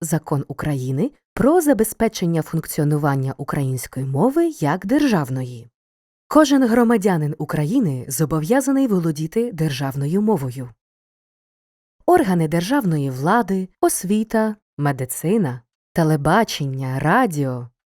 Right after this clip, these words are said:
обслуговування споживачів — усі повинні використовувати українську мову. Чи обмежують тебе у правах? Звичайно, ні. Україна — демократична країна.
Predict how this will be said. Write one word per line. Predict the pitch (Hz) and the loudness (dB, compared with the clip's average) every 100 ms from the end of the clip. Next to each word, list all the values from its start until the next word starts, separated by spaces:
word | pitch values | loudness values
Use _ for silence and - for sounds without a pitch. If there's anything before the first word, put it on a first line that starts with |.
| - | -2
обслуговування | - - - 208 196 185 147 131 135 127 | -2 0 2 4 6 4 2 -2 -4 -4
споживачів — | - - 127 123 127 - 247 302 _ _ _ _ _ | -6 -6 -6 -4 -4 -2 -2 -2 _ _ _ _ _
усі | 240 330 - 220 156 | 4 4 2 0 0
повинні | - 160 160 180 147 139 | 2 2 4 2 2 0
використовувати | 139 - 139 - - 320 151 127 131 - 120 - _ - | -2 -4 -4 -2 2 2 2 -2 -8 -10 -12 -14 _ 0
українську | 330 - 151 135 143 - - | 0 2 0 2 -2 -2 0
мову. | 247 165 127 120 123 _ _ _ _ _ _ _ _ _ _ _ _ _ - | 2 4 2 -4 -10 _ _ _ _ _ _ _ _ _ _ _ _ _ -6
Чи | - 403 | 4 4
обмежують | 427 370 339 170 139 139 139 | 4 4 2 2 0 -4 -4
тебе | - 147 160 311 | -2 0 2 2
у | 349 | 2
правах? | 370 330 190 131 - - _ _ _ _ _ _ _ _ | 4 4 2 -2 -8 -14 _ _ _ _ _ _ _ _
Звичайно, | 254 220 208 208 - 214 220 190 190 | -6 2 2 2 0 2 4 4 2
ні. | 175 208 208 131 - _ _ | 4 4 2 0 -8 _ _
Україна — | 190 190 185 156 151 294 175 127 - | -4 -2 0 0 2 2 2 -4 -2
демократична | 165 190 233 277 302 277 - 143 | 2 2 2 0 2 0 0 -4
країна. | - 190 160 139 123 | 0 0 0 -2 -4